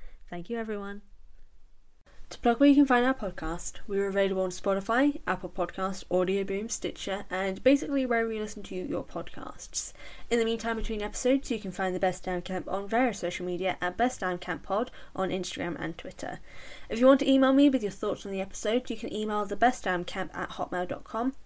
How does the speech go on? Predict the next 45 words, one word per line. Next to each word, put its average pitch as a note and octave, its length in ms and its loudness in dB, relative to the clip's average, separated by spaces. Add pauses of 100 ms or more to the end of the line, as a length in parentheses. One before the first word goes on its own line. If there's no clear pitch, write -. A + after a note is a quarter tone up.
(140)
or D4 280 8 (280)
if - 140 -4
you F3 60 2
want - 100 -2
to - 40 -6
support - 360 12
the - 80 10
podcast, - 640 2
you A#3 80 2
can D4 160 8
head C4+ 240 12
over B3 300 6
to - 220 -6
the D#4 260 -8
Patreon B3 400 -2
page A#3 340 -2 (480)
at - 260 0 (120)
patreon C4+ 380 -2
dot - 200 -4
com F#3+ 300 -6
slash - 400 -6
a F3 80 -8
healthy F3 300 -6
dose E3 160 -10
of E3+ 100 -10
Fran, G#3 320 -2
which G3 160 -8
is G3 140 -8
linked A#3 340 0
in A3+ 60 -6
the G3+ 120 -4
episode C4+ 380 0
show F3+ 200 -2
notes E3 360 -6 (240)
for F#3+ 120 -8
things F#3+ 220 -4
like - 180 -6
early A3+ 200 4
access G3 340 -6
to - 100 -8
episodes F#3 480 -2
and E3+ 180 -2
other F3 280 -6
exclusive - 540 -6
perks. - 640 -8